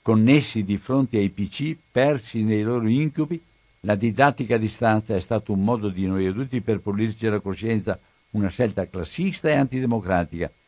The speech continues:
Si salvano e vanno avanti solo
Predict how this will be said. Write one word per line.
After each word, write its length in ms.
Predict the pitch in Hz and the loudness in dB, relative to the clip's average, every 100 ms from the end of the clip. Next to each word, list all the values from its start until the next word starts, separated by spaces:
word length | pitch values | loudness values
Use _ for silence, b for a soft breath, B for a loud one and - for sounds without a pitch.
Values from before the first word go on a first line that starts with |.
| _ | _
Si 200 | - - | -12 -8
salvano 580 | 90 135 151 151 123 104 | -4 4 6 6 2 2
e 80 | 101 | 2
vanno 280 | 98 123 113 | 2 2 2
avanti 380 | 107 147 127 117 | 2 0 -2 -6
solo 500 | - 151 180 185 | 0 2 2 0